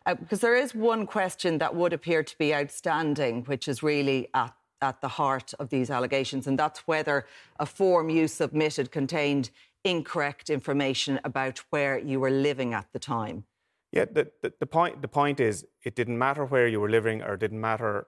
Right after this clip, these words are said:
Speaker 1: Well,
Speaker 2: uh,
Speaker 1: it did, because you had to write it down on a form. So was that information which you wrote down on the form in two thousand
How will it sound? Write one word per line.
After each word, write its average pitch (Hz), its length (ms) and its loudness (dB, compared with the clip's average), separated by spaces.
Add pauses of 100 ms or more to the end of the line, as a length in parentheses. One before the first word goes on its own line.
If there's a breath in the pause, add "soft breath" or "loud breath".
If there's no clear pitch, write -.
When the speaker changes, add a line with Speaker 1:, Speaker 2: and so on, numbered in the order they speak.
Speaker 1:
Well, 208 140 0
Speaker 2:
uh, - 60 2
Speaker 1:
it - 60 -4
did, 277 280 -2
because 233 260 0
you 196 60 4
had 190 180 -4
to 175 80 -4
write 143 240 0
it 139 80 -12
down 135 260 0
on 117 120 -2
a 104 40 -6
form. 156 440 0
So 160 180 -2
was 160 160 0
that 214 220 0
information 165 760 0
which 131 220 -4
you 202 140 0
wrote 165 340 0
down 147 320 0
on 151 220 0
the 208 40 0
form 160 380 -4
in 117 80 -2
two 123 220 -4
thousand - 540 -8